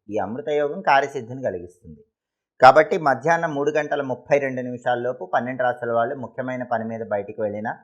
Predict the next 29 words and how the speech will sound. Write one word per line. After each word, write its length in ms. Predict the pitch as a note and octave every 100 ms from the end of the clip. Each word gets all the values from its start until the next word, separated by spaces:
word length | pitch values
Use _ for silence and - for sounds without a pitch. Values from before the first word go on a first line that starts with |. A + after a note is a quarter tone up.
| _ _ _ -
ముఖ్యమైన 420 | A2 B2+ B2+ B2
ప్రయాణాలు 580 | A#2+ A2 A2 A2 A2 G#2
చేసినా 360 | G#2 - C3+ E3+
అంత 180 | G#2 A#2
అనుకూలంగా 680 | A2+ A2+ A2+ B2+ B2 A#2
ఉంటుంది, 580 | A2 A2 A#2 D3+ A3+ - -
కలిసి 240 | A2+ A2
వస్తుంది, 400 | B2 - A2 C#3+
కార్యసిద్ధి 600 | - G#2 G2+ - F2+ A#2
ఏర్పడుతుంది. 560 | C3+ - G2 _ E2+ D2 _ _ _ _ _ _ _ _ _ -
అలాగే 300 | A#2 E3 A3+
మధ్యాహ్నం 600 | F3+ C#3+ D#3+ G3+ G#3+ E3+
మూడు 160 | E3+
గంటల 320 | F#3 G3 G3 F#3
ముప్పై 420 | D#3+ D3+ - F#3
రెండు 220 | F3+ F3+
నిమిషాల 380 | F3 E3 D#3+ D#3
తర్వాత 300 | D3+ D3 D#3 D#3
భరణి 320 | C3+ C#3 E3+
నక్షత్రం 460 | D3+ A#2+ - - A2
వచ్చింది. 380 | F#2 - E2+ D#2 _ _ _ _ _ _ G#2+
మంగళవారం 580 | A#2+ D#3+ F#3+ G3 F#3+ E3
భరణి 360 | C#3+ D3+ E3+
నక్షత్రంతో 560 | - - C3+ C#3 C3+ C3
కలిసి 300 | B2 A2+ A#2+
వస్తే 340 | A2+ - G2+
ముసల 380 | G2+ G#2+ A2+ F3
యోగం 380 | F3+ D3 B2+ A#2
ఉంటుంది. 400 | F2+ - G2+